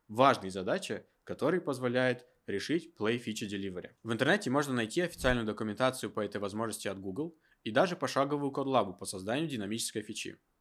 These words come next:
В этом видео я не буду углубляться в детали, которые вы можете загуг-, загуглить и без меня. Я расскажу о влиянии Play Feature Delivery на архитектуру Android-приложения,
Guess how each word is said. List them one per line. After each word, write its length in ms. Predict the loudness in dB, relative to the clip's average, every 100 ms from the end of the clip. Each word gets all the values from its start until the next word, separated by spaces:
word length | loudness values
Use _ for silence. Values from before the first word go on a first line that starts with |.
| _ _ _ _ _ _ _
В 60 | -6
этом 180 | -2 2
видео 420 | 2 2 0 -2 _ -2
я 160 | 2
не 80 | 2
буду 220 | 2 4
углубляться 420 | 4 4 4 2 -2
в 20 |
детали, 400 | 0 2 2 2
которые 340 | -6 -4 -2
вы 60 | 0
можете 300 | -2 -4 -8
загуг-, 340 | -8 -10 -12
загуглить 580 | -8 -4 -4 -2 -4 -4 -6
и 80 |
без 320 | -4 0 0 0
меня. 340 | -4 -4 -8 _ _ _ _ _ _
Я 140 | 4 4
расскажу 380 | 4 2 4
о 60 | 4
влиянии 480 | 4 4 4 2 -2
Play 220 | -2 -2
Feature 220 | -2 -6
Delivery 420 | -4 -2 0 0
на 140 | 0 -2
архитектуру 600 | -4 -10 -12 -6 -2 0
Android-приложения, 840 | 0 0 -2 -4 -6 -4 -8 -10